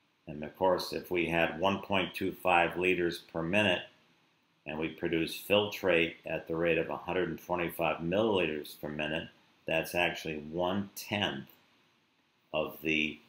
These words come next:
R B F. So if we started out with a hundred percent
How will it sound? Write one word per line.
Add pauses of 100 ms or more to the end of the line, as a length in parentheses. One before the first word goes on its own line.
(1300)
R
B
F. (2500)
So
if
we
started
out
with
a
hundred
percent